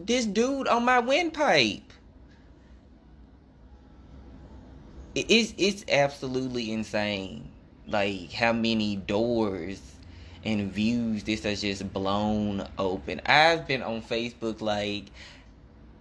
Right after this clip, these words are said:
<laughs> like that gif of that white guy, like, blinking, like,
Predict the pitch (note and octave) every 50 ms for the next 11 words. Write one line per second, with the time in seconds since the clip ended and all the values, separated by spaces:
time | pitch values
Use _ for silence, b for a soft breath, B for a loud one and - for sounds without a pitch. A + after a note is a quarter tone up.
0 | - - - - - - - - - - - - - - - - - - - -
1 | - - - G#3 - - D4 D4 - - - B B B B B B - C#3 C#3
2 | D3 D3 D3 F3 E3 D3+ C#3+ A#2 C3 C#3 C#3+ D#3 D#3+ F3 D#3+ C#3+ C#3 D3 C#3+ C#3
3 | B2 A#2 B2+ B2+ C3 C3+ B2 C#3 C3+ C3 C3+ C3+ C3 A#2+ A#2 A2+ G#2+ G#2 G#2+ A2+
4 | A2+ B2 C3 C3 - C#3+ C#3 C3+ B2 A2+ A2 G#2+ G#2+ G#2+ G#2+ G#2+ G2 G2+